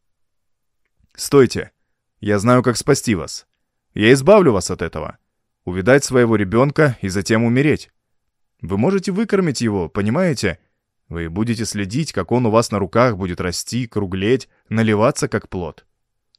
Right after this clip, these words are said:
Она вся так и затряслась, так и вцепилась в меня. «Вы помните ту женщину? Ну, тогда, давно, на прогулке. Так вот, она сейчас здесь, в древнем доме. Идёмте к ней, ручаюсь,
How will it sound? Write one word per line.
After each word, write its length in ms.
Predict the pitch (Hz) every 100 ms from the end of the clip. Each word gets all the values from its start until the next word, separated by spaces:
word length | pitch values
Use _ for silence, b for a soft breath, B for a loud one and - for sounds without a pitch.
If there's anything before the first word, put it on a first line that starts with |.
| _ _ _ _ _ _
Она 240 | 82 107
вся 240 | 135 - 135
так 320 | - 120 -
и 20 |
затряслась, 880 | 107 104 113 107 - 139 90 - -
так 200 | 202 -
и 20 |
вцепилась 600 | 214 - - 175 135 -
в 40 | 101
меня. 340 | 87 73 95 _ _ _ _ _ _ _ -
«Вы 160 | 101
помните 400 | 104 143 208 202
ту 160 | 165 120
женщину? 560 | 110 143 104 87 73 - _ _ -
Ну, 280 | 127 131 98
тогда, 400 | - 120 131 165
давно, 400 | 90 95 110 120
на 120 | 82
прогулке. 640 | - 104 127 123 - - - _ _ _ _ _ _
Так 160 | 85 -
вот, 340 | 123 104 - - _ -
она 200 | 90 101
сейчас 320 | 117 113 113
здесь, 340 | 101 151 127
в 60 | 85
древнем 420 | 85 110 113 120
доме. 380 | 143 113 82 - _ _ _ _
Идёмте 480 | - 95 123 185 113
к 60 | 101
ней, 180 | 87
ручаюсь, 720 | 85 95 - 156 120 80 -